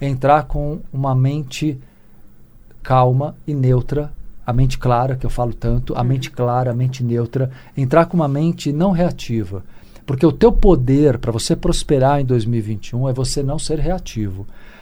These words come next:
Speaker 1: Não entra na raiva, no medo, na culpa, na mágoa. Tudo isso não presta. Tem cinco emoções que não prestam. Se você eliminar essas cinco, você é feliz, né? É, é, mas é, não é fácil.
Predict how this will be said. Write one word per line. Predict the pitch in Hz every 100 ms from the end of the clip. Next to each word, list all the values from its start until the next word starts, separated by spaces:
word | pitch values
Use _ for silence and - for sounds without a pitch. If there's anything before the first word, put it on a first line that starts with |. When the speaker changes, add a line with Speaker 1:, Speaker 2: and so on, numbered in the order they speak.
| - -
Speaker 1:
Não | 131 147
entra | 175 180
na | 165
raiva, | 123 131 156 170 160 165
no | 139
medo, | 131 131 135 143 131 139
na | 123 107
culpa, | - 139 147 135 120
na | 113
mágoa. | 113 117 127 143 139 139 131 - -
Tudo | 226 196
isso | 185 -
não | 180 180
presta. | 185 123 -
Tem | 165
cinco | - 233
emoções | 220 180 175 165
que | -
não | 170
prestam. | 175 127 107 - 117 - - -
Se | -
você | 127 202
eliminar | 208 170 143
essas | 131 123
cinco, | - 175 185 -
você | 117 127 151
é |
feliz, | 135 190 170 120 98
né? | 107 110 - - - - - -
É, | 127 127 123 127 120 120 -
é, |
mas | 131 135
é, | 139
não | 131 131
é | 135
fácil. | 131 165 110 -